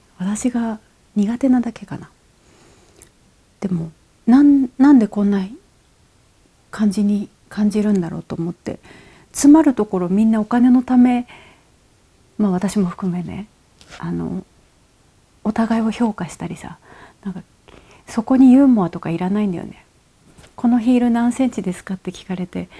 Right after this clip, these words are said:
「だいたい五センチっすかね」みたいな、なんか、め-、めんどくさいやつだな、こいつって思われるよね。まあ、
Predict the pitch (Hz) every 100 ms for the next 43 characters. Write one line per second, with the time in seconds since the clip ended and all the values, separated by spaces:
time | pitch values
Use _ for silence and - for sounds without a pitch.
0 | - - - - 180 190 190 233 240 220
1 | 214 269 262 285 262 - 220 208 226 220
2 | 196 185 185 165 165 - - - - _
3 | 208 185 - _ _ _ _ _ 196 202
4 | - 214 220 226 220 - 233 208 185 -
5 | 170 160 165 - 170 - 175 - 160 156
6 | 170 175 180 190 - 175 - _ _ _
7 | _ _ _ _ _ _ _ - - -
8 | - - 180 165 -